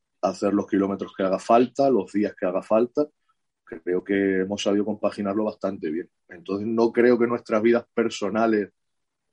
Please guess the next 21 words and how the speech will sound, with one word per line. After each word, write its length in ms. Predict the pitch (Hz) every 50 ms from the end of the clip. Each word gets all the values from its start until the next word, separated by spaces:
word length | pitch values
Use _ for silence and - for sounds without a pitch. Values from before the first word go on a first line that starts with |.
| _ _
afecten 920 | - 101 104 101 - - - 117 120 - - - - 107 98 95 92 87 - _ -
directamente 920 | 98 92 101 101 104 110 113 _ - 98 104 110 110 110 107 - 107 104
a, 400 | 104 101 101 98 95 95 92 92 - 101 95 92 90 90 87 - - _ _ _ _ _ _ _ _ -
a 160 | - - -
las 380 | 98 98 98 95 95 95 92 98
expectativas 680 | 92 - - 101 92 - - 92 90 - 107 117 113 -
que 100 | - 104
pueda 280 | - 110 107 107 104 92
tener 260 | 98 95 98 95 85
el 100 | 82 80
grupo. 220 | 85 85 90 - _ _ _ _
Creo 200 | - - 95 98
que 140 | - 98 87
no, 160 | 87 85 80
creo 320 | - 87 90 92 95 92 92
que 100 | 101 95
nunca 240 | 101 101 98 107
hemos 160 | 101 101 95 -
puesto 240 | - 95 - -
esa 120 | 95 - 82
excusa. 320 | - _ - - - -